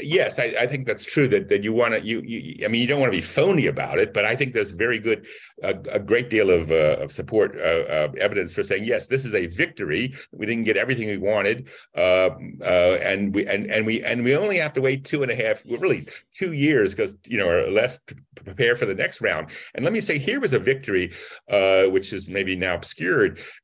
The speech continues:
Originally, U C wanted, like, five years, a five-year contract or four or five, which is a long time, and who knows what's gonna happen. And the, the union, uh, insisted on a much shorter one. So really, it's only two and a half years before we begin another cycle. I mean,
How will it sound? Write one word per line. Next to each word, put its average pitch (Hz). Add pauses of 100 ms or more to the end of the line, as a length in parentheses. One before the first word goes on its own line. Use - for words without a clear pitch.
Originally, 151
U 127
C 143
wanted, 107
like, 95
five 147
years, 151
a 95
five-year 139
contract 135
or 87
four 123
or 101
five, 104 (240)
which 113
is 131
a 127
long 170
time, 156
and 104
who 139
knows 139
what's 120
gonna 101
happen. 80 (260)
And 113
the, 113 (300)
the 98
union, 170
uh, 92
insisted 131
on 98
a 95
much 120
shorter 190
one. 135
So 117 (280)
really, 175
it's 127
only 151
two 147
and 127
a -
half 104
years 135
before 92
we 87
begin 92
another 92
cycle. 92
I 71
mean, 82